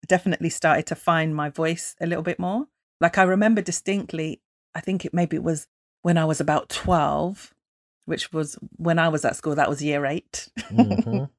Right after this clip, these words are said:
Speaker 1: And I remember having a moment where I was just like, "These teachers, they can't actually do anything to me." Like, I remember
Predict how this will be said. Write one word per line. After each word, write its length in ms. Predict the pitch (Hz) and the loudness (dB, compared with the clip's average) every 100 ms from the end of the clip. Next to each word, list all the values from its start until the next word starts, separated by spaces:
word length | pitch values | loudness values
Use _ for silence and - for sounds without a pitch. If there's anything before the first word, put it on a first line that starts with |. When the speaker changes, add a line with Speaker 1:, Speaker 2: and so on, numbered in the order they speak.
| - | -2
Speaker 1:
And 520 | 160 165 165 160 - - _ _ _ - | 0 2 0 -2 -4 -12 _ _ _ 0
I 80 | 170 | 2
remember 380 | 175 190 190 175 | 4 4 4 4
having 300 | 180 175 165 | 4 4 2
a 40 | |
moment 360 | 180 202 185 156 | 2 2 2 0
where 100 | 160 | -2
I 40 | |
was 140 | 165 151 | -2 -4
just 200 | 175 - | -6 -4
like, 180 | 165 - _ _ - | -4 -6 _ _ -8
"These 180 | 302 | -8
teachers, 480 | - 320 - 185 - | -6 -10 -6 -6 -4
they 120 | - | -8
can't 220 | 220 294 269 | -4 -2 -2
actually 320 | 220 - 190 | -4 -2 -2
do 180 | 175 196 | 0 0
anything 380 | 233 247 247 240 | 2 0 0 0
to 100 | - | 0
me." 260 | 233 285 - _ - - - | -2 -2 -8 _ 4 4 8
Like, 320 | 165 160 - | 8 8 4
I 180 | 339 - - | 0 0 0
remember 540 | - 175 202 180 175 | 2 4 6 6 4